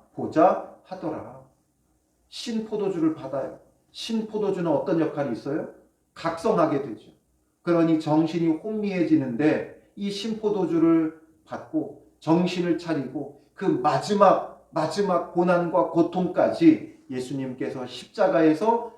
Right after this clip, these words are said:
다 몸소 짊어지셨다는 거예요. 차라리 이때는 기절하면 편해요. 정신을 놓으면 편해요. 그런데 예수님은 이때도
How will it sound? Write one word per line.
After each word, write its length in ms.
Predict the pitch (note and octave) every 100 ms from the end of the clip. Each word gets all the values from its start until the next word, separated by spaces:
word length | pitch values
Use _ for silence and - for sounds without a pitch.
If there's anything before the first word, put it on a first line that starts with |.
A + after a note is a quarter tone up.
| _ -
다 80 | - - - D3+ C#3
몸소 720 | D#3+ E3+ E3 A3+ B3 - - _
짊어지셨다는 960 | - E3+ D#3+ D#3 - E3+ G3+ - D#3+ F#3+
거예요. 260 | - A#2 - _ _ _ _ _
차라리 400 | G3+ G3 F#3 D#3+
이때는 580 | D#3 E3+ C#3+ D#3+ - - _
기절하면 600 | - E3+ G#3 F#3 F3 D#3+ D3+
편해요. 400 | F#3 E3+ C3 - _ _ _ _ _
정신을 680 | D#3+ F3 F3+ F#3 F3 E3+ C#3+
놓으면 680 | D#3+ F3+ F3 G#3+ A3 - - _
편해요. 440 | - A3+ G3+ D#3 G#2 _ _ _ _ _ -
그런데 380 | D3 C#3 C3+
예수님은 580 | B2+ - C#3 B2+ B2+ A#2
이때도 720 | E3+ - D#3+ G#3 A3+ - -